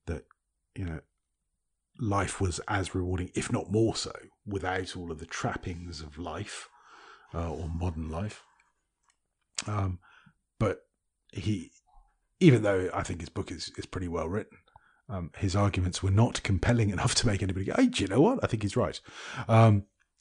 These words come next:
but I think there is a lot more happening now and a lot more focus on, okay,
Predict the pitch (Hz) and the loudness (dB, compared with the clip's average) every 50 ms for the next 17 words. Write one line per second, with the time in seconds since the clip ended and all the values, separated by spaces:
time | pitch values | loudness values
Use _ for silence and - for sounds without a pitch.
0 | - - _ _ - 117 113 107 - 143 139 135 104 113 113 113 113 113 110 95 | -20 -20 _ _ 4 6 6 6 6 4 4 4 2 2 2 4 4 4 4 4
1 | 110 101 98 101 110 113 113 113 - - - 104 104 107 110 113 113 107 98 87 | 4 4 4 4 4 4 4 4 2 0 0 0 2 2 2 2 2 2 0 0
2 | 78 92 80 - - 85 80 85 85 82 80 78 78 78 - _ _ _ _ _ | -2 -4 -6 -8 -10 -12 -10 -10 -8 -8 -8 -10 -12 -14 -16 _ _ _ _ _
3 | _ _ _ _ _ _ _ - 90 90 90 92 90 92 95 101 104 90 - - | _ _ _ _ _ _ _ -6 -4 -2 -2 -2 0 0 0 2 0 0 -2 -4
4 | 95 95 95 98 98 101 101 92 - - - 90 78 80 - - 87 78 - - | -4 -4 -2 -2 0 0 -2 -2 -4 -4 -6 -6 -6 -8 -8 -10 -10 -10 -10 -12
5 | - - - - 98 95 90 90 90 87 90 82 - _ _ _ _ _ _ _ | -14 -16 -12 -8 -8 -6 -6 -6 -8 -10 -10 -14 -16 _ _ _ _ _ _ _
6 | _ _ _ _ _ _ _ _ _ _ _ _ _ _ _ - 104 98 - 87 | _ _ _ _ _ _ _ _ _ _ _ _ _ _ _ -6 -6 -4 -4 -4
7 | 82 85 95 - | -4 -4 -6 -8